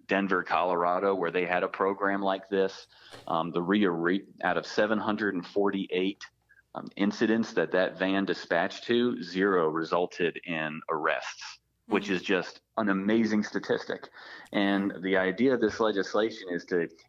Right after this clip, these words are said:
Speaker 1: get people the support that they need who are, say, someone's having a mental health crisis. Um,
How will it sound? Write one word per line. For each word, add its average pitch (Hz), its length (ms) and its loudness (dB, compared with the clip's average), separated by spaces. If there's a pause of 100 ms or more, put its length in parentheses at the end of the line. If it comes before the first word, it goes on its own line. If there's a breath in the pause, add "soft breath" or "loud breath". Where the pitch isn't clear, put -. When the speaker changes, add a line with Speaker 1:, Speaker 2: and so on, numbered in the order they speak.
(100)
Speaker 1:
get 139 240 0
people 123 400 2
the 101 100 2
support 107 480 0
that 87 140 0
they 110 200 2
need 95 260 4
who 95 200 4
are, 82 260 2
say, 110 240 0
someone's 101 400 -8
having 101 220 -2
a 85 120 -18
mental 85 340 -6
health 82 200 -2
crisis. - 580 -6 (380 loud breath)
Um, 82 520 -2